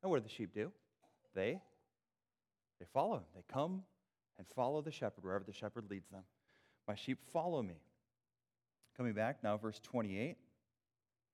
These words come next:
As we look at the text, it says, "I give them eternal life," which means they will never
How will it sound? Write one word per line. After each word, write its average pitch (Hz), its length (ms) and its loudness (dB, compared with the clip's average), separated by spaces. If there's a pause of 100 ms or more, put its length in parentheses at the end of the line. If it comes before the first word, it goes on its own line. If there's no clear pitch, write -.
(300)
As 107 120 -4
we 110 60 -2
look 107 120 2
at 104 60 -8
the 104 60 -8
text, 117 280 -2
it - 100 -16
says, 107 400 0 (800)
"I 131 140 6
give 139 320 4
them 143 400 4 (3250)
eternal 151 220 2
life," 131 260 4 (600)
which 127 180 2
means 143 180 4
they 139 140 8
will 123 160 4
never 127 420 4